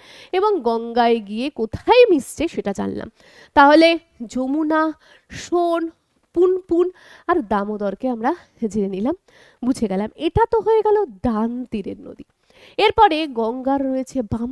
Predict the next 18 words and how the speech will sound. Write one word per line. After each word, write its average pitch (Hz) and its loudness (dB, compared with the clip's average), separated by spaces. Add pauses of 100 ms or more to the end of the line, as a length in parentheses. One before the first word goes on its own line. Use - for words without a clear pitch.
(140)
তীরের 269 -4
নদী। 254 -12 (400)
চলো 571 8 (140)
বাম 330 6
তীরের 381 2
নদীগুলো 320 -2
একটু 311 -4
জানি, 269 2 (360)
তার 226 -2
আগে 226 -2 (440)
এই 466 4
জায়গাগুলোকে 214 -2
আমরা 226 -2 (420)
একটু - -6 (420)
মুছে 294 -4
দিই। - -14 (260)
চলো, 330 0 (600)
বাম 285 4